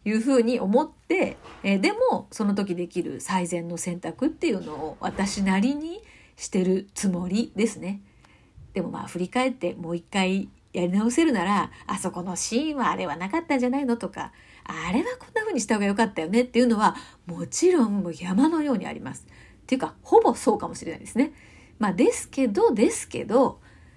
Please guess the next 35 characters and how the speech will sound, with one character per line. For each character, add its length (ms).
ま 180
あ 360
だ 140
っ 40
て 280
さ、 140
人 300
間 200
を 40
育 240
て 80
る 80
と 100
か 60
初 300
め 100
て 100
で 80
す 100
か 120
ら 100
ね 160
っ 40
て、 240
ま 300
あ 40
息 140
子 100
に 80
も 60
言 100
っ 40
て 100
ま 120
す。 120